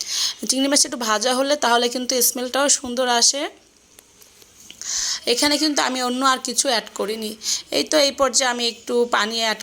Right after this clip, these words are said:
করে এরপর বাকি মশলা দিয়ে দেব। এখানে হলুদটা দেব সামান্য পরিমাণ আর মরিচটা একটু কম দেব। আর আমি এখানে কাঁচা মরিচটা দিচ্ছি না, আপনারা তো অবশ্যই কাঁচা মরিচটা দিয়ে,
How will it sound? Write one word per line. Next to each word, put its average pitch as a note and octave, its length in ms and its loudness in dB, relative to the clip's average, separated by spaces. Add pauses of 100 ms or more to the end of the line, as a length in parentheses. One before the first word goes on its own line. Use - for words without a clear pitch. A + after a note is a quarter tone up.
করে A#3+ 400 0 (340)
এরপর A#3 220 2
বাকি G#3+ 260 0
মশলা A#3 360 0
দিয়ে A#3+ 280 0
দেব। B3 200 -4 (720)
এখানে C#4 240 2
হলুদটা A#3+ 380 4
দেব C4+ 240 0
সামান্য A#3 480 0
পরিমাণ A#3+ 380 0
আর A#3+ 120 0
মরিচটা A#3 440 0
একটু B3+ 180 -8
কম A3+ 320 0
দেব। B3+ 200 -2
আর B3 140 4
আমি A3+ 160 0
এখানে A#3+ 240 -6
কাঁচা A3+ 300 0
মরিচটা A3+ 280 -2
দিচ্ছি C4+ 360 -2
না, B3 120 -2
আপনারা A#3 240 -4
তো B3 100 -2
অবশ্যই A3 360 0
কাঁচা A3 360 -4
মরিচটা A3+ 320 -6
দিয়ে, A3 260 -4